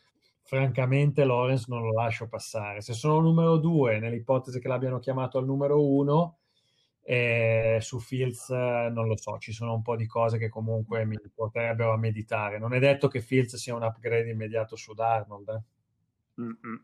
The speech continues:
Speaker 2: Sì, e poi, e poi è giusto anche considerare che chiunque vorrà prendere Lawrence, indipendente da quale sarà la squadra,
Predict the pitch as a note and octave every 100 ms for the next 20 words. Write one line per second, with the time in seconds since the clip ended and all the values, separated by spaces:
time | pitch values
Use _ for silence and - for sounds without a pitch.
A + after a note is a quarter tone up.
0 | - - - C3+ B2 B2 G#2+ C3 C3 B2+
1 | B2 _ - A#2 C#3+ C3 B2+ C3 C3+ -
2 | C3 B2+ B2 A#2+ - A#2+ B2+ B2 A#2+ -
3 | A2 _ _ _ D3 D#3 D3+ C#3+ C3+ C3+
4 | B2+ C#3 C3+ C3 C3 C#3+ C3+ B2+ - A#2+
5 | A#2+ A#2+ B2+ B2+ A#2+ A#2+ B2 A#2+ A2+ A#2+
6 | A#2+ A#2+ - C3 C3 B2